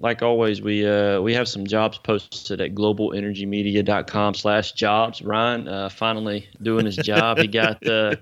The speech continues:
Speaker 1: got those updated. I checked them this morning. We had a few that were just posted two, three days ago, and, uh, some, lots of new ones. So if you hadn't checked those out in a little while, go check that out again at globalenergymedia dot com slash jobs.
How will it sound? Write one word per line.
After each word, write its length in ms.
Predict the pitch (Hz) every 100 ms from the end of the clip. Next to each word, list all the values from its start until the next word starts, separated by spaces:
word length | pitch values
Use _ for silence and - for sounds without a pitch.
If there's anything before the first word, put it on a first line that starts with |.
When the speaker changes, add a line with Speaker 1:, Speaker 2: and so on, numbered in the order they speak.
| -
Speaker 1:
got 160 | 123
those 220 | 135 123 120
updated. 500 | 120 117 120 123 113
I 60 |
checked 340 | 104 127 117 120
them 240 | 110 110
this 220 | 110 -
morning. 320 | 120 113 113
We 100 | 113
had 140 | 120 110
a 20 |
few 280 | - 131 123
that 120 | 98
were 160 | 95 92 _ -
just 260 | 156 -
posted 480 | - 127 123 113 107 - _ _ _
two, 160 | - 127
three 180 | 123
days 280 | 113 117 110
ago, 400 | 113 113 113 110 - - - - _
and, 340 | - 101 98 98
uh, 540 | 98 101 98 82 64 -
some, 260 | - 104 90
lots 420 | - 92 120 123
of 60 | 113
new 180 | 113 104
ones. 160 | 101
So 160 | - 92
if 80 | 95
you 80 |
hadn't 160 | 107 95
checked 220 | 110 104
those 200 | 104 98
out 140 | 101 -
in 60 |
a 40 | 101
little 200 | 98 98
while, 320 | 104 101 98
go 140 | 104
check 220 | 101 104 -
that 140 | 104
out 140 | 101
again 320 | 101 101 101 95
at 260 | 90 - -
globalenergymedia 1300 | 107 104 107 82 101 104 101 104 104 104 101 101 95
dot 240 | 98 90 -
com 340 | 98 95 92
slash 440 | - 95 92 -
jobs. 600 | - 101 95 98 107 -